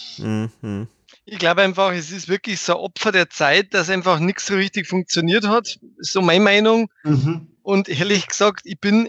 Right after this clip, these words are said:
Speaker 2: ich hab immer, äh, so überlegt, wenn der Alex jetzt zu mir sagen darf, „Mach mal mal Gruftgranaten“,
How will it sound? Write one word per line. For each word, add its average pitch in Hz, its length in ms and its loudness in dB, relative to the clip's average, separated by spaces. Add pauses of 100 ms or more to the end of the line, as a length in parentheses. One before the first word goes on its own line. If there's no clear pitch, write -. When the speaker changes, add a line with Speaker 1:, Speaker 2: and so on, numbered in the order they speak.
Speaker 2:
ich - 120 -6
hab 202 160 2
immer, 220 320 4
äh, 175 320 2
so 190 120 -6
überlegt, 196 460 -4
wenn 196 120 -2
der 147 140 2
Alex 175 280 0
jetzt 196 240 -6
zu 196 60 -4
mir 185 180 4
sagen 185 280 0
darf, 208 200 2
„Mach 180 180 -2
mal 196 140 2
mal 175 140 0
Gruftgranaten“, 185 920 -2